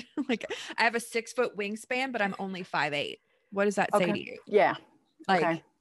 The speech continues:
Speaker 1: my wingspan should not be four inches longer than how tall I am. So yeah, then after that, my doctor's like, "All right, well, we're gonna do the surgery now." I was like, "Great."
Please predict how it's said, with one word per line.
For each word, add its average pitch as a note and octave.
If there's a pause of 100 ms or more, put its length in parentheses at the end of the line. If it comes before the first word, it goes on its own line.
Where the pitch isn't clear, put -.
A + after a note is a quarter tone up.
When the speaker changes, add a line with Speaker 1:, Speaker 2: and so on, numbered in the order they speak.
(220)
Speaker 1:
my G#3
wingspan A3+
should G#3+
not G#3+
be G3+
four G#3
inches G3
longer F3
than E3+
how D#3+
tall E3
I A#2
am. D#2
So A#3+
yeah, A#3
then A3+
after A3+
that, C#4
my A#3
doctor's A3+
like, A#3
"All E4
right, A4+
well, A3+
we're A#3+
gonna C#4
do D#4+
the G4+
surgery A#3
now." B3
I D4+
was C#4+
like, C4+ (380)
"Great." C#3